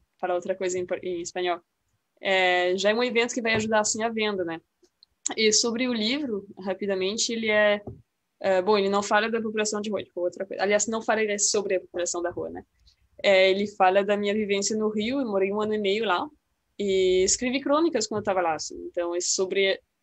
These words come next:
é, ele assume totalmente o, o meu lugar de fala de quem não é do Rio e que chegou no Rio, assim, né? De, e do que eu percebo da cidade e, e de, enfim, são histórias, tem histórias engraçadas, histórias tristes, histórias, pontos de vista sociais, tem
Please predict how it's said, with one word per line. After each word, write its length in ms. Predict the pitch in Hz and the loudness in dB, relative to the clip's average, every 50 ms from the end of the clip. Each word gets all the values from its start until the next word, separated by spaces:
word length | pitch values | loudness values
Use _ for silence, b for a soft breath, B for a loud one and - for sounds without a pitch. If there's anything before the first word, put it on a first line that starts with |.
| _ _ _ - | _ _ _ -2
é, 220 | 190 180 175 180 | 0 2 4 4
ele 140 | 185 185 202 | 4 6 6
assume 440 | 202 196 196 - - 226 226 233 226 | 4 4 4 2 -2 -2 -4 -4 -4
totalmente 580 | 233 220 233 226 220 208 196 202 208 - - | -4 -2 -2 -2 0 0 0 -2 -2 -4 -6
o, 40 | 233 220 208 196 190 - - - | -6 -8 -8 -8 -10 -12 -14 -16
o 260 | - - 185 180 175 175 | -12 -10 -8 -6 -4 0
meu 180 | 185 202 202 202 | 2 2 4 4
lugar 240 | 202 202 202 196 190 | 2 2 2 2 0
de 160 | 190 226 226 | 0 -2 -4
fala 220 | - 185 180 190 | -2 -2 0 0
de 80 | 190 - | -2 -2
quem 180 | - 202 202 202 | -2 -2 -2 0
não 140 | 202 196 | 0 2
é 80 | 202 202 | 2 2
do 120 | 214 240 | 0 -2
Rio 240 | 240 233 208 196 202 | -2 -2 -4 -4 -4
e 40 | 208 | -6
que 100 | - 220 | -6 -6
chegou 260 | - - 214 202 220 | -6 -4 -2 -2 0
no 100 | 226 240 | 0 0
Rio, 180 | 247 220 214 196 | 0 -2 -2 -4
assim, 220 | - - - 349 | -6 -8 -8 -10
né? 100 | - - - 185 - - | -10 -10 -8 -8 -8 -8
De, 320 | - 349 349 349 180 - _ _ _ _ _ _ _ _ _ | -6 -4 -4 -4 -4 -6 _ _ _ _ _ _ _ _ _
e 100 | - 190 | -8 -8
do 260 | 185 170 170 170 202 202 | -8 -8 -8 -8 -6 -2
que 100 | - 202 | 0 -2
eu 60 | 190 | 0
percebo 420 | 196 208 196 202 - 196 185 196 190 | 0 -2 -4 -2 -2 -2 -2 -2 -2
da 80 | 196 | -2
cidade 540 | 202 - - 208 190 180 185 190 190 196 208 | -4 -4 -2 2 2 4 4 4 2 -2 -4
e, 340 | 202 202 202 196 196 196 - - - 202 | -4 -4 -4 -4 -6 -6 -8 -6 -6 -6
e 40 | |
de, 360 | 190 185 190 196 196 196 190 196 - _ _ _ _ _ _ _ | -4 -4 -4 -4 -4 -4 -4 -6 -8 _ _ _ _ _ _ _
enfim, 300 | - 240 - - 320 262 | -8 -4 0 0 0 2
são 140 | - - 214 | 2 0 0
histórias, 500 | 226 226 - - 202 202 214 233 240 220 | 0 -2 0 4 4 4 4 4 0 -2
tem 140 | - - 180 | -2 -2 -4
histórias 220 | 180 185 180 190 | -2 -2 -2 -2
engraçadas, 480 | 208 190 190 190 185 - 214 226 202 - | 0 0 0 2 2 2 2 0 0 -4
histórias 240 | - 175 175 180 180 | -6 -4 -4 -4 -4
tristes, 440 | - - 185 240 254 233 - 180 180 | -6 -6 -4 -2 -2 -2 -2 -2 -4
histórias, 580 | - - - 180 180 180 180 175 - - - - - - | -4 0 0 2 2 2 0 0 -2 -2 -4 -6 -6 -4
pontos 220 | - 196 196 196 196 | -2 -2 -2 -2 -2
de 100 | 190 180 | -4 -2
vista 280 | 185 185 180 - 180 | -2 -2 -2 -2 -2
sociais, 500 | 170 - 175 - - 208 233 220 190 - | -2 -2 0 0 0 0 0 0 0 0
tem 380 | - 185 180 175 175 175 175 | 0 -2 -2 -2 -2 -4 -4